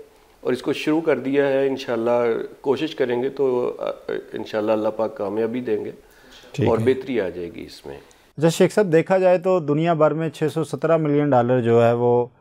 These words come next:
Speaker 2: अ, हुजम है ब्यूटी मसनूआत का एक्सपोर्ट का, क्या समझते हैं पाकिस्तान में इसका जो शेयर है तीन इशारिया अठारह मिलियन डॉलर है only।
Speaker 1: बजाय
Speaker 2: पाकिस्तान
Speaker 1: फरमाया।
Speaker 2: का ये शेयर बढ़ाने के लिए पीसीएमए क्या कर रहा है, हमें क्या करना चाहिए,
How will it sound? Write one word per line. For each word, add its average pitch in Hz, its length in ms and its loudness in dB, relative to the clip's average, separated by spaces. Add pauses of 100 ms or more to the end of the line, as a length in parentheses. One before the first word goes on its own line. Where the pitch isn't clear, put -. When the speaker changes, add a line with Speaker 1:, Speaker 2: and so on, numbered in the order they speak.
(280)
Speaker 2:
अ, 123 80 -2
हुजम 123 520 2
है 139 180 4
ब्यूटी 123 360 2
मसनूआत 110 580 0
का 117 120 4
एक्सपोर्ट 107 420 2
का, 104 300 0 (560)
क्या 170 160 6
समझते 160 320 2
हैं 147 80 0
पाकिस्तान 156 360 2
में 151 360 -2
इसका 143 300 2
जो 131 160 2
शेयर 135 320 2
है 135 80 2
तीन 139 280 0
इशारिया 127 480 2
अठारह 139 600 0
मिलियन 117 320 2
डॉलर 92 300 0
है 92 80 -2
only। 92 360 -4
Speaker 1:
बजाय 95 260 2
Speaker 2:
पाकिस्तान - 260 -4
Speaker 1:
फरमाया। 180 160 0
Speaker 2:
का 170 80 6
ये 160 140 6
शेयर 143 220 4
बढ़ाने 117 400 0
के 117 100 0
लिए 113 380 4 (320)
पीसीएमए 147 520 2
क्या 143 180 4
कर 127 180 2
रहा 127 120 4
है, 113 60 0
हमें 127 240 0
क्या 131 140 0
करना 113 300 -4
चाहिए, 120 440 -2